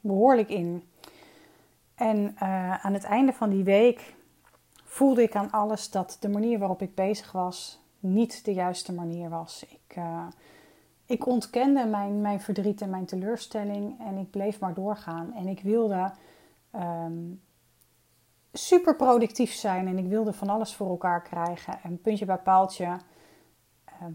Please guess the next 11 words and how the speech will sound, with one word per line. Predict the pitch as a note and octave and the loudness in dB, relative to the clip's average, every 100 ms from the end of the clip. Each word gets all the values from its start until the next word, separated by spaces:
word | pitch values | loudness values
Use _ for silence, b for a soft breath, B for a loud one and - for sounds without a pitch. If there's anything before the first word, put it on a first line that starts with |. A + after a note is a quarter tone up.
| - | -10
lukte | F#3 G#3+ - D#4 | -4 -2 0 2
dat | C#4 A3+ | 2 2
niet. | F3 E3 - - _ _ - | -2 -2 -6 -18 _ _ 0
Eigenlijk | A#3 C4+ - G#3 | 2 2 2 -4
kwam | - G#3 | 0 0
er | G3 | 0
helemaal | F#3 G3+ F#3+ F#3 G3 - _ | -2 -2 -2 -2 -6 -12 _
niks | G3+ G#3 G#3 - | 0 0 0 0
uit | E3 E3 | -2 -2
mijn | E3 | -4
handen. | E3 E3 D#3+ | -4 -4 -6